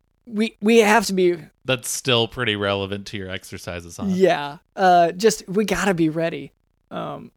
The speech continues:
Speaker 1: because, like, once I, we've all seen robots by this time. The, the, how many robot dog videos have you seen? You know, like, it's, it's crazy how many of these.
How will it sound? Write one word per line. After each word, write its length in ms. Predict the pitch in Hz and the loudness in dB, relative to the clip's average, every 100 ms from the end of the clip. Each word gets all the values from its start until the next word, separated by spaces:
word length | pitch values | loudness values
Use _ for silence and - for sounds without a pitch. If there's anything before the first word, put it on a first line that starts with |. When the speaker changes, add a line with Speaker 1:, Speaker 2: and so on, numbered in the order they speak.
| _ _ _ _ | _ _ _ _
Speaker 1:
because, 640 | 180 170 175 175 160 - - _ _ _ _ - | -4 0 0 0 -2 -6 -8 _ _ _ _ -6
like, 380 | 180 175 - _ 226 - | -4 -4 -8 _ _ -16
once 340 | 190 220 208 220 - | -4 -2 -2 -8 0
I, 180 | 190 208 _ _ _ _ _ _ - | 2 2 _ _ _ _ _ _ -6
we've 200 | 220 311 | 0 8
all 160 | 320 302 | 8 8
seen 380 | - 302 330 202 | 4 0 2 6
robots 340 | 180 170 156 | 6 4 -6
by 160 | 175 170 | -4 2
this 220 | 233 - | 2 2
time. 380 | 165 127 131 - _ _ _ _ _ | -6 -8 -16 -20 _ _ _ _ _
The, 140 | 208 - _ _ | -10 -10 _ _
the, 140 | - 180 | -6 -4
how 100 | 214 | -2
many 180 | 262 214 | -4 -6
robot 520 | 202 202 214 226 196 175 | 0 4 6 4 2 0
dog 340 | 185 196 202 | 2 2 0
videos 340 | 165 165 160 | -4 -6 -8
have 100 | 160 | -10
you 140 | 160 160 | -10 -8
seen? 340 | - 165 147 | -8 -10 -12
You 140 | 160 180 | -6 -4
know, 140 | 170 | -2
like, 180 | 180 175 | -2 -4
it's, 180 | 180 - | -6 -8
it's 220 | 196 180 | -6 -6
crazy 480 | - - 294 208 165 | -6 -4 -2 -2 -4
how 100 | 143 | -8
many 180 | 170 151 | -12 -14
of 80 | 147 | -12
these. 220 | 147 | -14